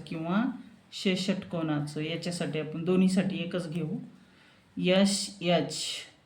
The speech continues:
एस एच आय, ह्या दोन्हीसाठी,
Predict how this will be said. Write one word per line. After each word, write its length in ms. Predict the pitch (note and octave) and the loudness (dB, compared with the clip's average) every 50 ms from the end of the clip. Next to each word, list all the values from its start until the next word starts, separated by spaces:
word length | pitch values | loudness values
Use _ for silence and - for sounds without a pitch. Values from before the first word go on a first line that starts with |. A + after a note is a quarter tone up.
| _ - | _ -8
एस 460 | - D#3+ E3+ F3+ F3+ F3 - - - - - - | -4 2 4 4 4 2 0 -6 -8 -12 -8 -4
एच 560 | E3 D#3+ D#3+ F3 F#3+ G3+ G3 - - - - - - _ _ _ _ _ _ _ _ - - | -2 0 2 2 2 2 0 -2 -8 -10 -12 -16 -20 _ _ _ _ _ _ _ _ -10 -6
आय, 460 | D#3+ D#3 D#3+ D#3+ D#3 D3 C#3 C3 C#3 - - - - _ _ _ _ _ _ _ _ _ _ _ _ _ _ _ _ _ _ _ _ _ - | -4 -2 0 0 0 0 0 -2 -4 -8 -12 -16 -20 _ _ _ _ _ _ _ _ _ _ _ _ _ _ _ _ _ _ _ _ _ -8
ह्या 120 | F3 E3 | -6 -4
दोन्हीसाठी, 760 | D3+ D3+ D#3 E3 F3 E3+ E3 D3 - E3+ D3 C#3+ - - - | -4 -2 -2 -2 -2 -2 -2 -4 -4 -4 -4 -4 -4 -6 -8